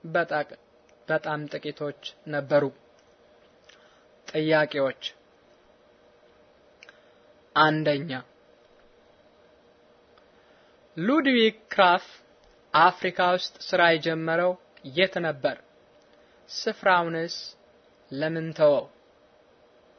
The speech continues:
ሁለተኛ፣ ክራፍ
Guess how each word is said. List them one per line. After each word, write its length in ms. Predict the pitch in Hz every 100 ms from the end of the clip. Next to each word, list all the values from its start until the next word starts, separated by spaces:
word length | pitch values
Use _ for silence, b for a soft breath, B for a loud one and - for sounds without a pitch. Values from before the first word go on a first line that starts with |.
| _ _ _ _ _ _ _ _ _ _ _ _ 170
ሁለተኛ፣ 540 | 175 170 - 160 151 139 - _ _ _ _ _ _ _ _ _ _ _ _ _ _ _ _ _ _ _ _ -
ክራፍ 320 | - 262 262